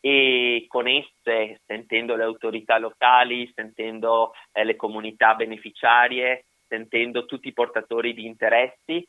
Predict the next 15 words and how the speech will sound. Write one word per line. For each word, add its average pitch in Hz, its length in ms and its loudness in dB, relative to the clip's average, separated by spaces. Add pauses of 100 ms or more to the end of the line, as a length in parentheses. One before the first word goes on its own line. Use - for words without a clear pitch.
(240)
si 151 140 -6
creano 135 480 2
dei 127 220 -8
programmi 123 760 -2
che 120 400 -4
intendono 135 840 -2
dare 120 440 4
sollievo 147 960 -4
e 120 120 -6
opportunità 117 1200 2
alle 107 760 -2
popolazioni 113 800 -6
in 113 160 -14
cui 107 300 -12
interveniamo. 107 840 -4